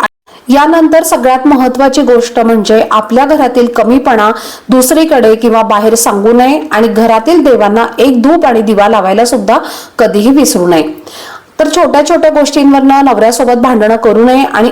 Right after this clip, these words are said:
अशामुळे सुद्धा घरामध्ये लक्ष्मी राहत नाही. तर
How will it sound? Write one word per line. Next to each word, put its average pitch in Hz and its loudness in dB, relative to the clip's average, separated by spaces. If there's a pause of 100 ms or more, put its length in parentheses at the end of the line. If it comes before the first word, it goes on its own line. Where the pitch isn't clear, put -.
(100)
अशामुळे 254 0
सुद्धा 226 -2
घरामध्ये 220 0
लक्ष्मी 220 0
राहत 208 -2
नाही. 240 0 (360)
तर 294 0